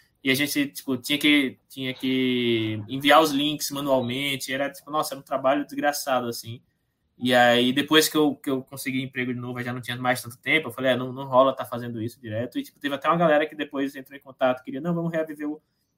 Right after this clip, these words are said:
o pacotão, é uma ideia boa, tal, pra autores independentes." E acabou que até hoje nunca rolou, né? Tipo, ainda, ainda é uma ideia que eu acho que, que,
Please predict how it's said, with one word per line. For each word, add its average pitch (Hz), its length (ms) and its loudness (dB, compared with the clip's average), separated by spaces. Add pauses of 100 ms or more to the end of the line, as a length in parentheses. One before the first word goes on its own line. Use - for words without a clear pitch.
o - 60 -20
pacotão, 143 880 2
é 131 40 -2
uma 139 140 -2
ideia 139 260 2
boa, 139 400 4
tal, 143 600 6
pra 127 140 2
autores 135 300 0
independentes." 139 1040 -6 (400)
E - 60 -6
acabou 147 240 0
que 147 80 -4
até 143 160 -2
hoje 139 200 0
nunca 135 200 -8
rolou, 117 440 -2
né? 120 180 -8
Tipo, - 380 -14
ainda, 131 300 0
ainda - 200 -6
é - 40 -8
uma 127 120 -2
ideia 131 200 0
que - 80 -12
eu 131 60 4
acho - 160 -2
que, 123 100 -6
que, 117 160 -12